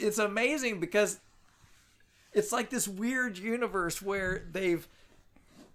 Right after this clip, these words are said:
made a movie based on this game, and then in the game based on the movie, it's kind of like a Mortal Kombat take on Street Fighter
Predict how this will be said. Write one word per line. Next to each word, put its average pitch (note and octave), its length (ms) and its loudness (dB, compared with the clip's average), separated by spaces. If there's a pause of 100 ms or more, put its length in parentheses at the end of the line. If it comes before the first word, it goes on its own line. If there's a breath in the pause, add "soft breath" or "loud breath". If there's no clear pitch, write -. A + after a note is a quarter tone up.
(140)
made G3+ 220 4
a A#3+ 80 8
movie A#3+ 600 2
based F#3 360 0
on E3+ 200 0
this D#3+ 420 -2
game, B2 520 -2 (240)
and D#3+ 360 0
then F3 260 -2
in E3+ 300 -4
the E3 80 0
game G#3 500 -2
based F#3 260 2
on G3 160 -2
the F3+ 60 -4
movie, G#3 480 0
it's F#3 320 -4
kind G3 280 -6
of E3 100 -10
like E3 160 -2
a D#3+ 80 4
Mortal E3+ 440 -2
Kombat A#3+ 840 4
take D3 420 -2 (480 loud breath)
on D#3 480 6
Street B3 480 -2
Fighter B2+ 640 0